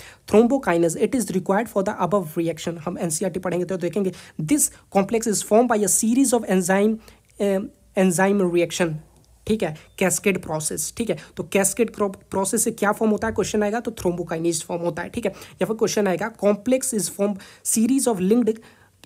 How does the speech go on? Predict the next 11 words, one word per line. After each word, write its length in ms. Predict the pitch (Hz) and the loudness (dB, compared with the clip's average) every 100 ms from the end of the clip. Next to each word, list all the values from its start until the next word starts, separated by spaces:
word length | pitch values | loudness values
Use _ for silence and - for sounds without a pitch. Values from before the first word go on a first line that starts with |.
| 262 202 196 226 196 | -2 -2 -2 -2 -2
रिएक्शन 460 | 165 175 196 - 226 | 0 0 0 2 0
से 120 | 226 | 0
क्या 180 | - 208 | 0 0
फॉर्म 200 | 226 208 | 0 0
होगा, 180 | 196 247 | 0 -2
तो 100 | 262 | -6
thrombokinase 680 | - 180 180 180 170 160 | -4 -4 -2 -2 -2 -2
फॉर्म 180 | - 170 | -6 -10
होगा, 180 | 165 175 | -10 -10
ठीक 200 | 185 | -8
है, 60 | 220 | -10